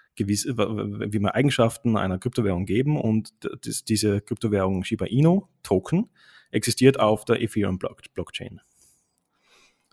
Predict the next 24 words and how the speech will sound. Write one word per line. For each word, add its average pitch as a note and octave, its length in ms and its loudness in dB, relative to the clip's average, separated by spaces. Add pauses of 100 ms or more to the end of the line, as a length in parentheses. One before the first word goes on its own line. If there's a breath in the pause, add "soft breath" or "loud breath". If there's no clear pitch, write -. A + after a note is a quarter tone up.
Das A2+ 140 2
ist A2+ 140 2
Hauptunterschied. - 720 -4 (280 loud breath)
Was C#3 200 8
es C#3 60 4
aber, A#2+ 220 6
d-, A2 140 -2
der A#2 140 -6
Unterschied C#3 360 0
bedeutet, A2+ 380 4
ist, - 580 2
ähm, A#2 280 4
das G2+ 140 0
heißt, A#2+ 220 2
Shiba A#2 240 4
Inu, D3 460 4
im A#2+ 140 0
Gegensatz A2 280 0
zu G#2 100 -6
Dogecoin, B2+ 760 0 (200 loud breath)
hat - 300 2
Funktionalitäten B2+ 1120 0
darüber A2+ 300 4
hinausgehend, G#2+ 920 2